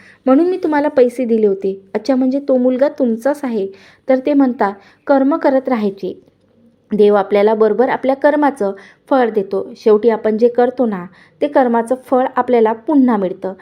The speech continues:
नंदिनी याला नशीब म्हणावं का नेमकं काय म्हणावं? फायनली आपला हार, माझ्या आजींचा हार आपल्याला परत मिळाला, असं म्हणत खूपच मानाने नंदिनीला तो हार दिला जातो.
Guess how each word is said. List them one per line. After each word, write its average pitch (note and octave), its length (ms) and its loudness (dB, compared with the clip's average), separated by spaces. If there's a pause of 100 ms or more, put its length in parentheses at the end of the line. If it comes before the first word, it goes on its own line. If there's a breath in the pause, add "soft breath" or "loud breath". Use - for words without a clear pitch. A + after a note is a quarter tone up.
(280 loud breath)
नंदिनी D#4+ 400 2
याला D4 220 4
नशीब D4 320 0
म्हणावं A3 420 -2 (220)
का A3 80 -6
नेमकं G#3 320 -2 (160)
काय A3+ 220 -2
म्हणावं? F#3+ 400 -4 (380 loud breath)
फायनली F#3+ 420 0
आपला G#3 260 -2
हार, A#3 260 0
माझ्या A#3 260 0 (120)
आजींचा C#4 580 -2
हार A3+ 280 0 (380 loud breath)
आपल्याला A3+ 480 0
परत A#3+ 480 -2
मिळाला, F3+ 380 -6 (160)
असं F#3 220 -8
म्हणत F#3+ 220 -4 (100)
खूपच C#4+ 420 -2 (300 loud breath)
मानाने B3+ 400 0
नंदिनीला A3 560 0
तो B3+ 220 0
हार G#3+ 260 -2
दिला F3+ 240 -4
जातो. F#3 400 -10